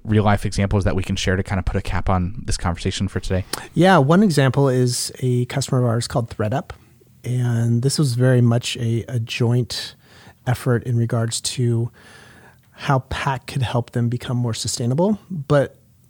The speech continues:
Speaker 2: it was also driven by them a little bit. And, and so ThreadUp i-, is a great customer.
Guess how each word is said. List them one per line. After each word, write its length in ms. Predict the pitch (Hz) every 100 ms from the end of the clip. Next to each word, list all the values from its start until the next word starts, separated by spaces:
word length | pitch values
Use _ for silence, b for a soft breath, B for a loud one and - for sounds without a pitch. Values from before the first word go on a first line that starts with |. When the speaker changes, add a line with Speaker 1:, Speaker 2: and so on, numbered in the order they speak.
| _ _ _ -
Speaker 2:
it 140 | 175
was 160 | 143 139
also 280 | 131 143 147
driven 340 | 139 160 226
by 120 | 143
them 320 | 107 92 92 -
a 100 | 117
little 240 | 113 107
bit. 260 | 92 85 -
And, 220 | 117 117
and 180 | 120 120
so 160 | 123
ThreadUp 420 | 120 - 135 139 139
i-, 40 |
is 320 | 127 113 123
a 20 |
great 240 | 123 123 104
customer. 640 | - 123 143 143 185 180